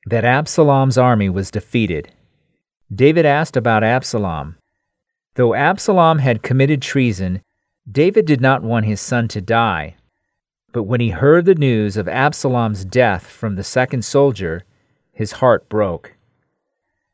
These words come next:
He went up to the chamber over the gate and wept. David's weeping over the death of his son got back to those in the battlefield.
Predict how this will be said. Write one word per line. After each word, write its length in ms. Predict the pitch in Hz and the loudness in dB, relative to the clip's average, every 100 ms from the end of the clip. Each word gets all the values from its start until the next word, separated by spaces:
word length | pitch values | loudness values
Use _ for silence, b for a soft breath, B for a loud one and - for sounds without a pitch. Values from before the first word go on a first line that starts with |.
| _ _ _ _ _ _ _ | _ _ _ _ _ _ _
He 120 | 120 | -4
went 200 | 113 135 | 0 2
up 140 | 185 - | 0 0
to 120 | 202 | -2
the 120 | 202 | -2
chamber 600 | - 127 117 107 101 104 - _ _ | -2 0 0 0 0 -2 -8 _ _
over 220 | 113 131 | 0 2
the 120 | 156 156 | 0 0
gate 260 | 123 104 | 0 0
and 200 | 104 101 | -2 -6
wept. 420 | 101 90 78 - _ _ _ _ _ _ - | -6 -6 -8 -16 _ _ _ _ _ _ -4
David's 420 | 120 123 117 98 | 2 4 2 -2
weeping 600 | 98 139 165 113 98 95 - | 0 0 2 0 -4 -6 -6
over 240 | 120 117 | -4 -2
the 120 | 104 | -2
death 340 | 95 117 135 - | -2 2 0 2
of 120 | 170 | -2
his 140 | 180 | -4
son 440 | - 147 120 104 104 _ _ _ - | -6 -4 -2 -2 -6 _ _ _ -6
got 260 | 104 82 | -4 -4
back 320 | 127 131 98 - | -2 -2 -4 -6
to 100 | 107 | -2
those 300 | 104 98 101 | 0 -2 -2
in 80 | |
the 80 | 92 | -4
battlefield. 800 | 87 113 117 117 - 87 73 73 | 0 0 0 -2 -6 -10 -10 -12